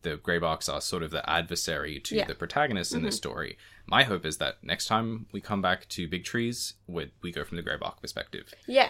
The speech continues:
Speaker 2: I, I, 'cause I'm, I'm really, really interested to learn about why they started doing this,
Speaker 1: Yep.
Speaker 2: who they are and
Speaker 1: Yep.
Speaker 2: everything, but I think that's, um, something left explored, uh, in another
Speaker 1: It'll be
Speaker 2: episode.
Speaker 1: definitely interesting. I, I doubt that they're, like, perfect,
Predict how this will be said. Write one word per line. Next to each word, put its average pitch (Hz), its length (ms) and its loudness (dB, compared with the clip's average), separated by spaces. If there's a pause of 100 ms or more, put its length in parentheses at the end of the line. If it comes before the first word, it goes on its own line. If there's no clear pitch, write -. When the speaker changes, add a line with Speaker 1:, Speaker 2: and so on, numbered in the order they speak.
Speaker 2:
I, 233 280 10
I, - 100 4
'cause 226 180 -4
I'm, 233 280 6
I'm 220 160 4
really, 214 240 6
really 202 220 0
interested 202 500 -4
to 196 120 -2
learn 196 260 2
about 190 380 4 (380)
why 190 220 2
they 202 140 4
started 202 360 2
doing 208 220 2
this, 233 120 0
Speaker 1:
Yep. 208 100 8
Speaker 2:
who 208 60 2
they 196 140 6
are 202 240 10
and 214 80 2
Speaker 1:
Yep. 220 100 2
Speaker 2:
everything, 269 280 2
but 294 120 -4
I 285 80 4
think 285 280 0
that's, - 500 0 (420)
um, 220 760 -2
something 233 600 -2
left 233 400 -2
explored, 226 680 -4 (260)
uh, 202 180 -4 (100)
in 208 120 -6
another 202 200 -4
Speaker 1:
It'll 104 180 4
be 92 140 2
Speaker 2:
episode. 82 200 0
Speaker 1:
definitely 87 300 0
interesting. 85 340 -2
I, 85 280 2
I 85 140 4
doubt 95 280 6
that - 160 -2
they're, 87 180 4
like, 82 360 0 (300)
perfect, 107 420 -2